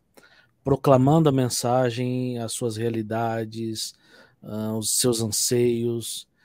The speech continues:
Ele precisa conhecer a, a comunidade local que ele pastoreia,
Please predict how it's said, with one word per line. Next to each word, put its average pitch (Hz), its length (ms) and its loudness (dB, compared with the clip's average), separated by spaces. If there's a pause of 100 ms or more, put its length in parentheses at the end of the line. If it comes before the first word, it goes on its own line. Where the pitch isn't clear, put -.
(320)
Ele 127 180 -6
precisa 131 500 -4
conhecer 147 680 0
a, 127 160 0
a 131 160 -10
comunidade 151 720 2
local 143 480 0
que - 140 -6
ele 131 100 -2
pastoreia, 135 800 -4